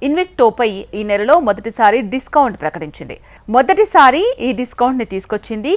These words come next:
కంపెనీకి చెందిన కొందరు డీలర్లు ఈ కారుపై ముప్పై వేల రూపాయల వరకు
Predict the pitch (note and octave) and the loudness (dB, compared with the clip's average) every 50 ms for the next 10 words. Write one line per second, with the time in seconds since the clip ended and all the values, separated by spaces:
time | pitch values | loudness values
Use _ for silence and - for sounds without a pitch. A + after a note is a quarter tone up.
0 | - - C#4 B3+ C#4+ D#4 C#4 C#4+ - - - - A#3+ G3+ A3 G#3+ F#3+ D#3+ F3 - | 2 2 2 2 2 -2 -4 -4 -6 -6 -6 -4 -4 -2 2 2 2 2 2 0
1 | - A3+ G3+ A3 G3+ G3 F3 F3 G#3+ A3+ C4 C4+ C4+ A#3+ G3 G3+ G#3+ C4+ - - | -4 -2 -2 -2 -4 -4 -6 -6 -6 -4 0 2 2 2 2 2 0 0 0 -4
2 | B3 C#4+ E4+ E4+ - D4+ A#3+ G#3+ G#3+ - - A#3+ F#3 F3 - - - - - B3 | -4 -4 -4 0 2 4 4 4 2 0 -2 -2 -2 -2 -6 -14 -20 -6 0 0
3 | D4 - - - - G#4+ F#4+ D#4+ B3+ C4 C4+ C4+ B3 A#3+ A#3 A3+ A#3+ A#3 A3+ A3 | 0 0 0 2 4 4 4 4 2 2 2 2 2 2 2 2 2 2 2 2
4 | G#3+ A3 A#3 - - C4 | 0 -2 -2 -2 -4 -4